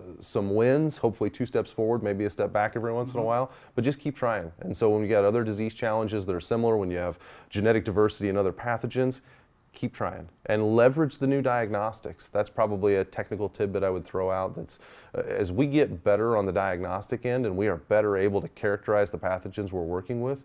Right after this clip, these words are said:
Speaker 1: be open to the fact that, yeah, the tools I had yesterday may not have made me a great decision maker, but the tools I have today are different, and they may, may be a,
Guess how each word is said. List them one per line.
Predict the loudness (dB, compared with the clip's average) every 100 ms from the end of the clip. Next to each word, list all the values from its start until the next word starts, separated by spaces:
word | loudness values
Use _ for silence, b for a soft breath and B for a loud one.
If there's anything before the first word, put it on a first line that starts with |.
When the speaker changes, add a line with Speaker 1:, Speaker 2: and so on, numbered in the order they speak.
| B B B 2
Speaker 1:
be | 6
open | 8 6 4
to | 2
the | 0
fact | 0 0 0
that, | -2
yeah, | -2 -2
the | -2
tools | -4 -4 -2 0
I |
had | 0
yesterday | 0 -2 -2 0 0
may | 0 0
not | 2
have | 0 0
made | -2
me | 0 -2
a | -2
great | -2 -2 -2 -4
decision | -2 -2 -2 -8
maker, | -8 -10 -12 B B
but | -4
the | -2
tools | -2 0
I | 0
have | 2
today | 4 4
are | 4
different, | 0 -2 -10 -8
and | -2
they | 0
may, | 2
may | 0 0
be | -2 -2
a, | -4